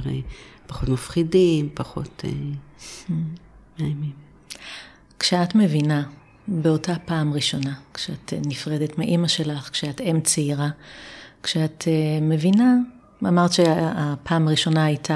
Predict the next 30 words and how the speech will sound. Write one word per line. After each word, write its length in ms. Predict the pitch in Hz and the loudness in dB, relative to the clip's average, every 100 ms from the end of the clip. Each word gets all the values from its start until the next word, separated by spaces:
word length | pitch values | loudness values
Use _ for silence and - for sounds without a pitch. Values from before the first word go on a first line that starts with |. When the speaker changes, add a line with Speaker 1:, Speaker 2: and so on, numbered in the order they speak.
| 151 | 0
Speaker 2:
יחסית 540 | 151 - - 180 180 | -2 -2 2 2 2
סולידית, 720 | - - 143 147 139 196 - | -2 -2 0 0 2 0 0
Speaker 1:
Mm-hmm. 920 | 165 160 170 180 - - - - - - | -6 -6 -6 -8 -10 -20 -20 -20 -10 -6
Speaker 2:
וכשלאט 480 | - 165 175 233 | 0 0 2 2
לאט 240 | 240 233 233 | 4 2 2
את 100 | - | 2
מבינה 480 | 165 160 165 214 233 | 4 4 4 4 2
ש-, 160 | - 175 175 180 - - - - - - - - - - - - - - | 2 2 2 -2 -14 -14 -14 -14 -20 -20 -20 -18 -18 -18 -20 -14 -12 0
"אני 220 | 165 160 | 2 4
חיה, 520 | - - 135 135 147 202 156 | 0 -4 -4 -2 0 0 0
ומדי 440 | 151 147 143 147 147 | 0 0 0 -4 -4
פעם 300 | 147 156 165 | -4 0 0
יש 180 | 143 | 0
לי 100 | 156 | -2
התקפים 440 | 156 - - 160 170 | -2 -4 -4 -2 -2
פסיכוטיים, 800 | - 185 - 156 135 151 160 180 160 | 0 -2 -2 -4 -2 -2 0 2 2
ואז 540 | 156 151 151 147 - - - - | 0 -2 -2 -4 -8 -12 -20 -16
תקופות 400 | - - - 165 | -4 -2 2 2
של 160 | - 175 | 2 0
דיכאון." 600 | 165 - 170 151 139 139 - - - - - - | 0 0 -2 -2 -2 -4 -8 -20 -20 -20 -8 -2
מה 100 | 202 | 2
קורה 320 | 285 262 226 | 4 6 4
לך 220 | 196 - | 2 0
למפגש 580 | 160 147 147 - 170 156 | 0 0 0 0 0 2
שלך 280 | 170 170 - | 0 -2 -4
עם 120 | 160 | -4
עצמך, 480 | 151 - 151 151 - | -2 -2 -4 -6 -4
לאופן 380 | 170 160 - 165 | -4 -4 -2 -2
שבו 300 | 165 156 170 | -2 -2 -2
את, 240 | 160 - | -4 -12